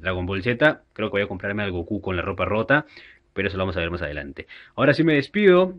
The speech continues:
Gracias por todo el apoyo al canal. Cuídense mucho y ya nos vemos. Hasta la próxima. Y creo que más me gusta cómo se ve el estampado de atrás, ¿eh?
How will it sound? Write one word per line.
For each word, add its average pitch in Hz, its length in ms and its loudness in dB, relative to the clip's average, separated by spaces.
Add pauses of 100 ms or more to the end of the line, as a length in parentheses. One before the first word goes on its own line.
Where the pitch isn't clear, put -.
Gracias 120 400 -6
por - 180 -10
todo 120 120 -2
el 123 60 -2
apoyo 120 240 -4
al 117 60 -4
canal. 151 460 -2 (320)
Cuídense 127 340 0
mucho 175 540 2 (180)
y 123 60 -6
ya 117 100 -2
nos 101 120 -6
vemos. 110 500 -6 (320)
Hasta 101 160 -6
la 90 100 -4
próxima. 73 420 -14 (140)
Y 90 80 -12
creo 117 200 -2
que 101 100 -6
más 110 160 -2
me 101 80 -2
gusta 107 240 -2
cómo 107 220 -4
se 95 120 -4
ve 104 400 -2 (540)
el 90 120 -8
estampado 87 420 -4
de 87 60 -2
atrás, 78 400 -8
¿eh? 107 140 -10